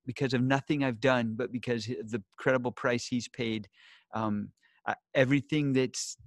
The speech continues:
that's true of Jesus is now true of me 'cause he's my brother. And everything that is available in the kingdom is available to me now 'cause, 'cause I'm a son of God. Like, I wanna live with that perspective, um, increasingly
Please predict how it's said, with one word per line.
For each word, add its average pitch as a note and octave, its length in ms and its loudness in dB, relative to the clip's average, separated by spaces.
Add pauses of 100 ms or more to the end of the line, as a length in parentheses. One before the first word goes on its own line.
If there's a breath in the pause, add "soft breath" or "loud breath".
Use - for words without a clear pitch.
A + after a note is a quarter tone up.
that's - 340 -8
true C#3+ 280 2
of A2+ 180 -4
Jesus B2 480 -2
is A2+ 100 -4
now A#2+ 200 2
true B2 300 -2
of A2+ 80 0
me A#2+ 200 4
'cause A2 160 -6
he's G#2+ 180 -2
my A#2 120 2
brother. G#2 500 0
And G#2+ 220 -2 (280 loud breath)
everything C3+ 440 2
that C3 240 2
is A2+ 160 -2
available A#2+ 340 2
in A#2+ 80 2
the A2+ 80 2
kingdom B2+ 380 0
is A2 140 0
available A#2+ 400 6
to - 140 -6
me B2 120 6
now A2+ 160 2
'cause, G#2+ 360 -6
'cause A#2 140 -4
I'm A2+ 160 2
a G2+ 40 0
son A#2 300 0
of G2+ 140 -4
God. A2 320 2 (460 loud breath)
Like, A2+ 240 -2 (280)
I A#2+ 40 -2
wanna D3 260 6
live C3 340 6
with A#2 140 -2
that B2+ 240 0
perspective, A2 840 -2 (360 soft breath)
um, A2 420 -2 (180)
increasingly A2+ 880 2